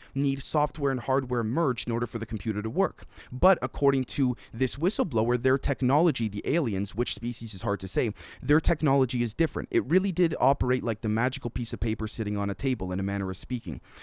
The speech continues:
They had something akin to a language that could quite literally execute itself, at least in the presence of a very specific type of field, which we can describe as quantum entanglement or chaos magic, where magic only occurs or a certain event only occurs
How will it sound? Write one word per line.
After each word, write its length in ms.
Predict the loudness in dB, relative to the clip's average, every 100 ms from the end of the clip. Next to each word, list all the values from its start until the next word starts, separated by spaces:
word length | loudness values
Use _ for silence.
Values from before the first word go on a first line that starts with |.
| -16
They 180 | 0 2
had 120 | 2
something 380 | 2 0 2 0
akin 400 | -2 -2 0 2
to 180 | 2 0
a 0 |
language 460 | 0 -2 -2 -2
that 160 | 0 -2
could 100 | -4
quite 240 | 0 0
literally 400 | 2 2 2 0 -2
execute 480 | -4 -4 -4 -2
itself, 480 | 0 0 0 0 -2 -16 -20 -4
at 140 | 0 0
least 340 | 0 -2 -2
in 140 | 0 0
the 80 |
presence 500 | 2 4 4 2 0
of 120 | 2 2
a 80 |
very 180 | 2 2
specific 580 | 0 -4 -4 -4 -4 -4
type 240 | -2 -2
of 60 | -2
field, 460 | -4 -2 -2 -2 -10 -18 -10
which 520 | 2 2 2 -4 -6 -8 -2
we 80 |
can 160 | 0 2
describe 460 | 0 0 2 4 2
as 180 | 0 -2 -20 -10
quantum 400 | 0 0 2 2
entanglement 680 | 2 0 -2 0 2 0 -4 -18 _ _
or 160 | 4 4
chaos 560 | 4 -2 2 2 0 -2
magic, 440 | -2 -2 -6 -6
where 200 | -2 -2 -2 -6
magic 460 | -2 0 0 -2 0
only 260 | 0 2
occurs 420 | 0 0 0 0 -2
or 80 |
a 40 | -4
certain 320 | -2 -2 -2
event 280 | -2 -2 -2
only 240 | -2 0
occurs 420 | -2 -2 -4 -4